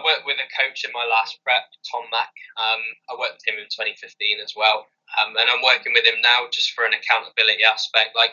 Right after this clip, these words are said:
we're both very similar on the way we coach, like, when it comes to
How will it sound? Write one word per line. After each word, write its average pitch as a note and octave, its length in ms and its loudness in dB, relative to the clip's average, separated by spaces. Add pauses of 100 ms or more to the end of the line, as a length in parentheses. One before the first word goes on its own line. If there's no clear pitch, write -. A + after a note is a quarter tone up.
(120)
we're C3+ 180 2
both C#3 260 4
very A#2 220 -2
similar G#2+ 400 -8
on G#2+ 160 -16
the G#2 80 -18
way G#2+ 160 -4
we - 120 -20 (120)
coach, A2 400 -6
like, G2 160 -10 (460)
when A#2 100 -4
it - 160 -4
comes - 400 -2
to - 40 2